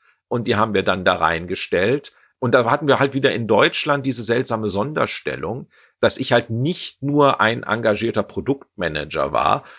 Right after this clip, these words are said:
sondern dann auch jemand, der wusste, wie man ein Xbox Developer Kit bedient,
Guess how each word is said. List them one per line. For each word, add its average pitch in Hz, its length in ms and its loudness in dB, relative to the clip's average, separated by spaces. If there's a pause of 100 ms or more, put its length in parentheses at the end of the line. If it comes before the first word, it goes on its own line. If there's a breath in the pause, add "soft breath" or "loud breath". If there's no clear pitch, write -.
sondern 101 280 0
dann 120 140 0
auch 110 260 2
jemand, 110 540 0
der 104 160 2
wusste, 107 300 -2
wie 117 100 -4
man 107 240 -2
ein 110 100 -4
Xbox - 360 -2
Developer 131 440 2
Kit - 360 -6
bedient, 101 580 -2